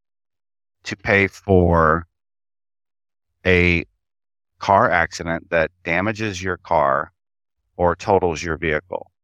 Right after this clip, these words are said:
you do not have car insurance to pay for your oil changes. You generally pay for your oil changes out of pocket. And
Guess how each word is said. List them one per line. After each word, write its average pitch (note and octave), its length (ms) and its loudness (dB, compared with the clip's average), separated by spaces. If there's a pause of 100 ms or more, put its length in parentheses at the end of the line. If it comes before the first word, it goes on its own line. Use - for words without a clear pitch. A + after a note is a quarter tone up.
(380)
you G2+ 120 -8
do G2 180 0
not G#2+ 340 2
have F2+ 320 0 (180)
car G#2 220 2
insurance F2+ 340 -4
to F2 100 -8
pay F2 220 -2
for D#2+ 220 -4
your D2+ 180 -2
oil G2 280 2
changes. - 520 -10 (520)
You F2 160 -10 (160)
generally D#2+ 340 -2
pay D#2 240 -2
for F2 240 -4
your A#1+ 120 -2
oil D#2 180 -2
changes D2+ 400 -8
out D2 140 0
of D2 100 -8
pocket. - 460 -2 (600)
And F#2+ 520 0